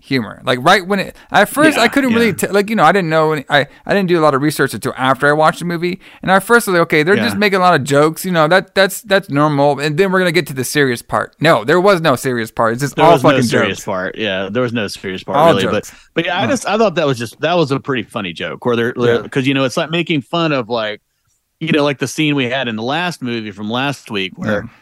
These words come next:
Speaker 2: you know, all of a sudden this character had this gigantic crucifix that's gonna, like, save them.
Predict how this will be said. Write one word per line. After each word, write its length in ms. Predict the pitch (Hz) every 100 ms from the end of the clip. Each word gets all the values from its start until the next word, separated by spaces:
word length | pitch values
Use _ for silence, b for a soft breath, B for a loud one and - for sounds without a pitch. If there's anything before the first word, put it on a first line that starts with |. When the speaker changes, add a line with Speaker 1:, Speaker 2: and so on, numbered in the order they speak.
| b
Speaker 2:
you 80 | 123
know, 200 | 113 107
all 180 | 98 127
of 40 |
a 60 | 123
sudden 300 | - 123 110
this 180 | 107 - 123
character 320 | 131 117 107
had 140 | 113
this 140 | 104 92
gigantic 560 | 92 101 104 113 98
crucifix 640 | - 131 113 95 107 95 -
that's 180 | 98
gonna, 220 | - 104 95
like, 200 | 92 87
save 300 | 123 123 92
them. 300 | 87 85